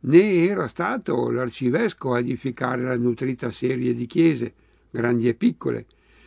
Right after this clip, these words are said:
che facevano corona, Sant'Ambrogio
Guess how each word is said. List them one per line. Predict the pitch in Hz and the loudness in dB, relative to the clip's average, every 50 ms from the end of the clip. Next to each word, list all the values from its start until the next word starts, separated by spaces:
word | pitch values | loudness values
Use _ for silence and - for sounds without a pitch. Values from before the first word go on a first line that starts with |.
| - _ | -20 _
che | - 170 156 | 2 2 2
facevano | - 156 156 120 - 151 135 135 127 120 | 2 2 -2 -2 -2 -2 0 0 -2 0
corona, | - 139 143 170 175 143 110 113 - _ _ _ _ _ _ _ _ _ _ _ _ _ | 0 2 2 2 2 0 -2 -6 -10 _ _ _ _ _ _ _ _ _ _ _ _ _
Sant'Ambrogio | _ - - 120 117 117 117 - 110 107 101 110 123 131 156 165 131 143 160 165 202 | _ -8 -4 -2 -2 -2 -2 -4 -6 -6 -4 -2 0 2 2 2 2 0 -2 -2 -4